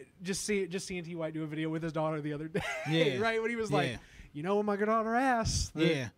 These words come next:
Speaker 1: dad's
Speaker 2: Yeah.
Speaker 1: gotta go out there and
Speaker 2: Yeah, yeah.
Speaker 1: Show TikTok <laughs> what's up. It's
Speaker 2: That's
Speaker 1: like
Speaker 2: it, yeah.
Speaker 1: that, that type of encouragement to the next generation, and then being able to provide them an established network to say, "You're already plugged in.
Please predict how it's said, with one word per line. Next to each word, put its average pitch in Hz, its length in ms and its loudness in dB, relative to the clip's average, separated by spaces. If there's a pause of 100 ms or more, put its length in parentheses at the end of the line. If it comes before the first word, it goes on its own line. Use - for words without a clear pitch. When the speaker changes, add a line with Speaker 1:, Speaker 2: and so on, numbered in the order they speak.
(160)
Speaker 1:
dad's 170 280 2
Speaker 2:
Yeah. 170 60 6
Speaker 1:
gotta 208 160 4
go 214 160 4
out 220 200 2
there 220 260 4
and 196 100 6
Speaker 2:
Yeah, 151 140 2 (160)
yeah. 135 280 -2 (360)
Speaker 1:
Show 208 300 2
TikTok 214 600 0
<laughs> - 0 -
what's 254 200 2
up. 269 220 0
It's 147 100 -8
Speaker 2:
That's 147 200 2
Speaker 1:
like 202 200 0
Speaker 2:
it, 156 60 -6
yeah. 151 120 2
Speaker 1:
that, 233 160 0 (400)
that 226 320 0
type 214 280 -2
of 190 140 -4
encouragement 160 1000 -6 (540)
to 180 500 -2 (640)
the 170 140 0
next 185 280 -4
generation, 165 760 -6
and 165 160 -8
then 170 120 -2
being 196 200 2
able 185 180 -2
to 165 100 -8
provide 170 400 -2
them 175 120 -6
an 156 100 -8
established 170 560 -6
network 170 300 -6
to 156 60 -12
say, 151 220 -8 (280)
"You're 160 140 -4
already 196 220 -4
plugged 175 320 -8
in. 170 180 -6